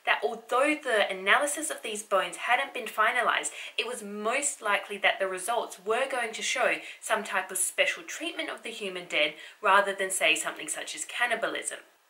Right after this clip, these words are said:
And just as he predicted, in two thousand and seventeen, when the results were finally published, they gave us two most likely outcomes. One,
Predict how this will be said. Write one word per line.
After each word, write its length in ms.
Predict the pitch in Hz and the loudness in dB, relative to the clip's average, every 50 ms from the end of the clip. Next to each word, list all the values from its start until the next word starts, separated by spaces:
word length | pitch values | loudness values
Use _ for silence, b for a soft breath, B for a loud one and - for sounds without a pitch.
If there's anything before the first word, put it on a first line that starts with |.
| _ - B B B B B B | _ -20 B B B B B B
And 140 | 240 233 226 | 2 4 8
just 240 | 233 226 226 - 220 | 6 6 6 6 0
as 80 | 208 | -2
he 120 | 220 214 208 | -2 -2 -2
predicted, 480 | 208 208 208 226 226 - - 339 359 349 B B B B B | 0 0 0 0 0 2 2 2 2 2 B B B B B
in 120 | 226 208 202 | -6 -6 -4
two 180 | - 226 214 208 | -2 -2 -2 2
thousand 320 | 208 190 180 180 185 185 | 4 4 4 4 4 0
and 140 | 175 165 165 | 0 -2 0
seventeen, 560 | - 185 170 165 165 - - 330 330 302 254 | -2 -2 -2 -4 -4 -2 2 2 2 2 2
when 120 | 233 214 202 | -2 -4 -4
the 80 | 190 | -2
results 420 | 185 190 180 190 185 175 - - - | -4 -2 0 2 2 2 2 0 -4
were 80 | 180 | -8
finally 440 | 165 - 185 170 170 165 160 160 165 | -2 2 4 4 4 4 0 -6 -6
published, 560 | 160 - - 294 294 294 233 196 208 - - B B B B B | -4 2 4 4 4 4 4 2 2 2 0 B B B B B
they 120 | 254 269 269 | 2 2 6
gave 200 | 277 302 302 311 | 6 6 6 6
us 180 | 311 302 - - | 4 0 -2 -4
two 420 | - - - 277 277 240 - 202 | -6 -4 -2 -2 -2 -2 -2 -4
most 480 | 202 202 208 214 226 226 226 - - 202 | -8 -6 0 0 2 2 2 2 2 4
likely 460 | 185 170 170 170 - - 185 180 - | 4 4 4 4 2 -2 0 2 4
outcomes. 520 | 165 151 - - - - 147 - - - - B B B B B | 4 4 4 2 -2 -4 -4 -4 -6 -10 -16 B B B B B
One, 240 | 180 175 170 185 | 6 8 8 8